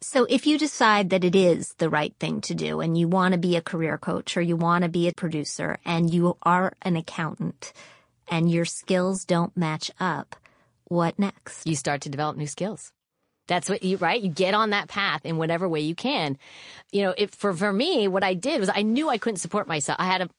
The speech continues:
Speaker 2: mortgage. I wasn't married. And, but I knew I wanted to give coaching a real try. And my initial research said, "Keep going,"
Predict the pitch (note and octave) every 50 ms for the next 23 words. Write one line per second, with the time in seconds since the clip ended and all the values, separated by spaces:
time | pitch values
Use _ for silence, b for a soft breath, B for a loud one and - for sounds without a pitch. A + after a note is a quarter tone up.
0 | _ _ C#3+ C#3+ C#3 C#3+ D3+ G#3 B3+ E4+ - - - - - _ - C#3 C3+ C3+
1 | C#3 E3+ A#3 - E3+ D#3+ D3+ D3 D3+ D#3+ F#3+ C#4+ D#4+ B B B B B B B
2 | B B _ - F3 E3 E3 E3 E3 E3+ E3+ E3+ E3+ E3+ F3 F3+ F#3+ A3 A#3+ A3
3 | E3+ F3 F3 F#3 F3+ G#3 F3 D3+ D#3+ F3 E3+ - - F3+ E3+ - F#3+ F3 D#3+ D3+
4 | D3+ D#3 - - - C#4 A4 - F#3+ E3+ D#3+ - F3+ F3+ F3+ F3 E3+ E3+ E3+ F3+
5 | G3 - - A3 G#3+ G3+ G#3 - - F3 G#3+ C4+ C#4 - F#3 E3 F#3 - - -
6 | C#3+ D#3 F3 - - G3 A3 G#3+ - D4 F4+ G#4+ E4 -